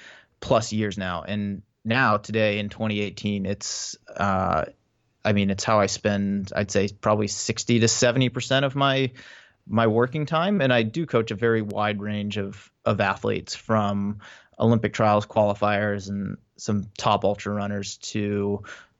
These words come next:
uh, Boston qualifiers. I don't coach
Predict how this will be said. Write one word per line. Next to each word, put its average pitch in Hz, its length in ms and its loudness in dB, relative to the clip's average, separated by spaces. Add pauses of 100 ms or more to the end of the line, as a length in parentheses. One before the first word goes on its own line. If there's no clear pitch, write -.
uh, 90 200 0 (180)
Boston 110 360 4
qualifiers. 104 920 0
I - 80 0
don't 165 160 0
coach - 460 2